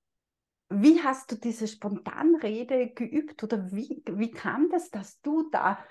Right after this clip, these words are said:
so perfekt über Blubberwasser sprechen konntest?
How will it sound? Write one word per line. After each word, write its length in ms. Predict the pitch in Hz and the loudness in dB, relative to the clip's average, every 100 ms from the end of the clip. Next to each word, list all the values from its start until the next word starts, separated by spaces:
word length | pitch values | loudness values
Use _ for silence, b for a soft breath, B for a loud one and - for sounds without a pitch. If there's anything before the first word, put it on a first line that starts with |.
| B _ _ | B _ _
so 480 | - - 294 359 359 | -6 2 4 4 0
perfekt 680 | 294 277 - 220 220 - - | -2 -4 0 -2 -2 -8 -8
über 240 | 220 196 | -4 -4
Blubberwasser 960 | 180 214 226 254 254 202 190 - - 202 | -4 -2 0 2 0 0 -4 -6 -10 -10
sprechen 500 | - 156 160 - - | -10 -12 -8 -8 -8
konntest? 680 | - 123 - 139 - - | -8 -12 -12 -16 -16 -20